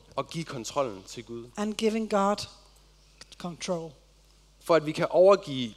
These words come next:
Speaker 1: de områder eller vores liv til
Speaker 2: So
Speaker 1: ham.
Speaker 2: So that we, in order that we can surrender the areas or our lives to God.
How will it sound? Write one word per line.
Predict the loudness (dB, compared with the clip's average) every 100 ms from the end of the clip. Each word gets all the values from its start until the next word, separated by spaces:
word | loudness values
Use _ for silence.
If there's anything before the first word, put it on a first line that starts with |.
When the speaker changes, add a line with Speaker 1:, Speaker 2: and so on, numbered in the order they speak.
| -6
Speaker 1:
de | 0
områder | 2 2 0 0 4 4 4
eller | 2 2
vores | 0 -4 -8
liv | -4 -4 -4 -10 -16 -4
til | 0
Speaker 2:
So |
Speaker 1:
ham. | 2 2 0 -8 -20 _
Speaker 2:
So | 2 4
that | 6 4
we, | 0 -2
in | 0
order | 2 4
that | 4 2
we | -2
can | -4 -4
surrender | -4 2 2 4 0
the | 0 -4 -2
areas | 0 4 4 6 6 4 2
or | -6
our | -4 -2 -2 -2
lives | -4 -4
to | -10
God. | -10 -10